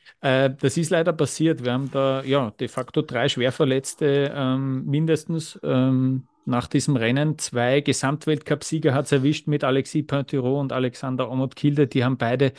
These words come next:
die Saison für beendet erklärt. Und auch der Marco Kohler, den hat's schon am Donnerstag erwischt. Ähm,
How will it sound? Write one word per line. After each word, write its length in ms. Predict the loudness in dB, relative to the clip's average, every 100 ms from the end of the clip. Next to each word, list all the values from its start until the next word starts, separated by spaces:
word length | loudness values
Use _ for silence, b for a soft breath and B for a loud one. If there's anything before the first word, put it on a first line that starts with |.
| B B B B -2
die 80 |
Saison 560 | 0 0 0 2 2 2
für 540 | -2 -20 -20 -2 2 4
beendet 480 | 2 0 2 2
erklärt. 500 | 2 -2 2 4 4
Und 220 | 2 -4 -2
auch 160 | -4
der 140 | -2 0
Marco 340 | 0 0 -2
Kohler, 400 | 0 2 4 4
den 220 | 4 0
hat's 260 | -4 -6 -4
schon 220 | -2 0
am 120 | 2
Donnerstag 520 | 2 2 0 -2 0
erwischt. 560 | 0 0 -2 -2 -6 -4
Ähm, 540 | 0 2 2 2 -2